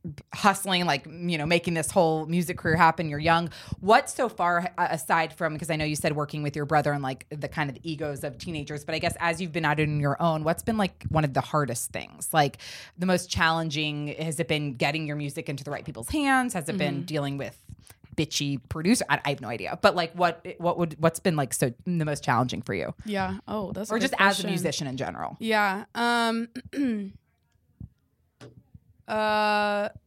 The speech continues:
Speaker 2: the most challenging thing, the great thing about this job that I have with this booking company in Vegas
Speaker 1: Yeah.
Speaker 2: is that it is able to provide so well that it not only helps me with my living expenses, but it has basically funded this entire record.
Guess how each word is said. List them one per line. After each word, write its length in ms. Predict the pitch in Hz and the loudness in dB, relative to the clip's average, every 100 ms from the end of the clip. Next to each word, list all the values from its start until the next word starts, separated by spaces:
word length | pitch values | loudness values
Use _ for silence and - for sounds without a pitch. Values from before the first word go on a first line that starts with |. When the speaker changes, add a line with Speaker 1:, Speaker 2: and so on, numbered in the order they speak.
| - - - | -20 -20 -6
Speaker 2:
the 180 | 220 247 | 0 2
most 340 | 269 339 - | 2 0 2
challenging 520 | 302 262 254 247 226 | 2 2 0 -2 -4
thing, 400 | - 220 202 202 - | -4 -2 -2 -4 -12
the 200 | 220 220 | -4 -2
great 340 | 220 220 294 339 | 0 2 0 0
thing 140 | 285 | -2
about 260 | 220 196 196 | 0 0 0
this 180 | 185 - | -6 -2
job 300 | 180 165 175 | -2 0 -2
that 100 | 165 | -2
I 80 | 165 | -2
have 460 | 160 151 156 - - | -2 -4 -6 -12 -6
with 200 | 190 180 | -4 -4
this 120 | 170 | -6
booking 320 | - 170 160 | -6 -8 -8
company 360 | 160 - 190 196 | -10 -10 -10 -8
in 180 | 95 - - | -10 -12 -12
Vegas 360 | 180 - - 175 | -12 -10 -2 2
Speaker 1:
Yeah. 240 | 147 139 - - - _ _ _ _ - | 2 0 -8 -20 -20 _ _ _ _ -4
Speaker 2:
is 180 | 208 185 | -4 0
that 360 | 190 175 175 - _ _ - | 0 2 -2 -8 _ _ -4
it 140 | 202 | 0
is 340 | 220 208 185 - | 2 0 -2 -2
able 480 | 196 196 202 190 190 | 0 2 2 2 0
to 500 | - 202 180 185 190 | -2 0 0 -2 -2
provide 540 | - 196 175 - 185 185 | -2 0 0 0 0 0
so 360 | - - 180 175 | -2 0 0 0
well 420 | 165 156 180 202 208 | 0 0 -2 -4 -2
that 200 | 180 175 | 0 0
it 160 | 175 | -2
not 200 | 165 165 | -2 -2
only 260 | 165 165 165 | -2 -4 -4
helps 360 | 170 - - 185 | -6 -6 -6 -4
me 140 | 170 | -4
with 120 | 170 175 | -4 -4
my 120 | 160 | -6
living 280 | 190 226 254 | -4 -2 -4
expenses, 560 | 240 - 240 233 233 | -4 -2 -2 0 -2
but 120 | 196 202 | -2 -2
it 140 | 196 | 2
has 120 | 220 214 | 0 0
basically 460 | 208 202 226 220 | -2 -2 -4 -4
funded 400 | - 180 180 170 | -2 -2 0 -2
this 160 | 170 - | -4 -4
entire 300 | 160 160 156 | -2 -2 -2
record. 440 | 160 - - - | -4 -6 -12 -12